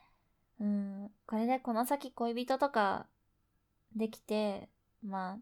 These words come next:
エッチとかするようになっても、私は、やめられないと思います。もう、中毒になってます。<laughs> それぐらい、なんだろう、なくてはならないものです。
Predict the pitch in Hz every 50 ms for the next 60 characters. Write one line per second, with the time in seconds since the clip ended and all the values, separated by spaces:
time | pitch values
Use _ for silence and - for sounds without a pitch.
0 | - _ _ - 233 233 226 - 208 208 208 - - 175 190 - 196 175 175 196
1 | 208 220 226 214 196 180 196 220 254 247 - 220 202 196 208 226 233 233 202 -
2 | - - _ _ - 190 190 - 233 226 - 247 240 247 254 240 196 - - _
3 | _ _ _ _ _ _ _ _ _ _ _ _ _ _ _ _ _ _ _ _
4 | _ _ _ _ _ _ _ _ _ _ _ _ _ _ _ 214 214 202 214 220
5 | 220 226 233 233 240 240 247 247 247 233 220 208 196 185 185 180 - - _ _
6 | _ - 208 202 180 180 185 190 196 196 202 208 208 - - - - _ _ _
7 | _ _ _ _ _ _ _ 220 233 240 226 202 190 208 - _ _ _ _ _
8 | _ _ _ _ - - - 247 247 269 254 233 214 220 - 185 170 170 170 180
9 | 202 208 - - 180 190 196 196 - - - - - - - 302 285 - - -
10 | 254 226 220 226 214 226 226 220 220 226 233 233 233 240 - - - - - -
11 | - - - - - _ _ _ _ _ _ _ _ _ _ _ _ - 214 226
12 | 226 208 196 196 185 180 185 190 - _ 202 226 247 247 - - 254 233 202 190
13 | 185 180 185 180 190 208 220 240 240 226 202 185 180 180 170 180 196 196 208 214
14 | 226 226 - -